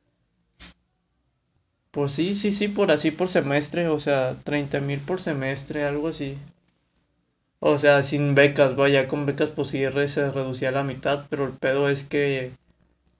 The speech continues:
pues, es una universidad y las universidades son gachas y las universidades no te quieren dar becas, va, y como son becas de promedio, pues, vales pa' pura madre.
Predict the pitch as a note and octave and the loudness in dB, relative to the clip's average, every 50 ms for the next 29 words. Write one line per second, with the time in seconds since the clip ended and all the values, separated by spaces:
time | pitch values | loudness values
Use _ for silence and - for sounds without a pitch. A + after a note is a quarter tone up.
0 | _ - - C#3 C3+ - - - C#3+ D3+ D#3+ F3 F#3 G3 F#3+ F3 F3 - - D3+ | _ -8 -8 -6 -6 -6 -6 -4 -2 -2 0 0 0 0 2 2 0 0 0 0
1 | C3+ C3 B2+ B2+ C3+ D#3 E3+ F3+ F#3 E3+ F3+ E3 D#3 C#3+ C3+ C3 C3 C3+ C3 C3+ | 2 4 4 4 4 4 2 2 -2 -2 -4 -6 -6 -6 -6 -6 -2 0 2 2
2 | C#3 C#3 C#3+ E3 E3+ F3 D3 C#3 C3+ C#3 C#3 D#3 D3 F#3 F3 E3+ D#3+ - C#3+ C3+ | 2 0 0 -2 0 2 2 2 2 2 -2 -6 -4 -2 -2 -2 -2 -2 -4 -6
3 | C3+ C3+ C#3 C#3 C3+ C3 C3 C3 C#3+ C3 C3+ C3+ C#3 C#3 C3+ D#3 D3 - D#3 D3+ | -6 -6 -4 -2 0 0 0 0 -2 -2 -2 -2 -4 -6 -8 -6 -2 0 0 2
4 | D3 D3+ D#3+ D#3 C#3 C3+ C3 C3 - D#3 D#3 D#3 D#3+ D#3 D#3 D#3 D#3 C#3+ C#3 C3+ | 2 0 0 0 0 0 -2 0 0 0 2 2 2 0 0 0 -4 -4 -4 -4
5 | C3 B2+ B2 - C3+ C3 C3+ D3 C#3+ C#3+ E3 E3+ E3 F3 F3 - D3+ C#3 C3+ C3 | -4 -4 -4 -4 -4 -2 0 -2 -2 0 0 0 0 0 0 0 -4 -4 -2 -2
6 | C3 C3+ C#3+ D#3 D#3 - D3+ C3+ B2 B2+ B2 B2+ B2+ C3+ C3+ - - C#3+ C3 - | -2 -2 -2 -2 -2 -2 -4 -4 -2 -2 -4 -2 -4 -6 -8 -8 -8 -8 -8 -6
7 | - C#3+ C#3 C3+ C3 C3+ C#3 D#3+ F3 E3 E3+ E3+ | -4 -4 -4 -4 -4 -4 -4 -4 -4 -4 -6 -10